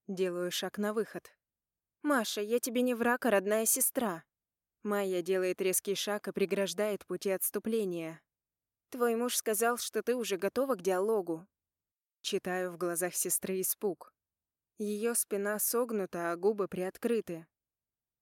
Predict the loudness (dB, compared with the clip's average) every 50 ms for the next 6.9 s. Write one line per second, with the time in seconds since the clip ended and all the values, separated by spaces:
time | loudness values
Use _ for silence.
0 | _ _ _ _ _ _ _ _ -4 -4 -2 -2 -2 -2 -2 -4 -4 -6 -8 -6
1 | 0 0 2 4 2 2 2 0 0 0 0 0 0 0 -2 -4 -8 -12 _ _
2 | _ _ _ _ _ _ _ _ _ _ -6 -4 -2 -2 -2 -2 -2 -2 -2 -4
3 | -6 -4 -6 -8 -8 -8 -6 -4 -4 -4 -4 -6 -8 -10 -16 _ _ _ 0 2
4 | 2 2 2 0 -2 -2 -4 -4 -2 -2 -2 -2 -2 -2 -2 -4 -6 -4 -4 -4
5 | -4 -4 -4 -4 -4 -4 -6 -8 _ _ _ _ _ _ _ _ _ _ _ _
6 | _ _ _ _ _ _ -12 -8 -8 -6 -6 -6 -4 -4 -2 -2 -2 -4